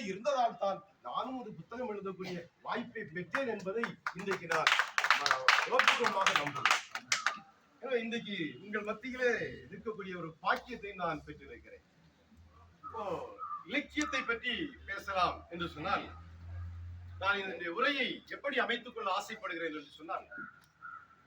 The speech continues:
இலக்கியம் ஏன் படிக்க வேண்டும்,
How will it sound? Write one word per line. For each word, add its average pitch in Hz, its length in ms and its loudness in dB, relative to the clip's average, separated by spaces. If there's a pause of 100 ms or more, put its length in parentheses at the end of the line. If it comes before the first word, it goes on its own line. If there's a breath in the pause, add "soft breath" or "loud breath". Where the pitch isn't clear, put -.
(160)
இலக்கியம் 254 580 0 (460)
ஏன் 247 320 4
படிக்க 226 360 -2
வேண்டும், 175 320 -6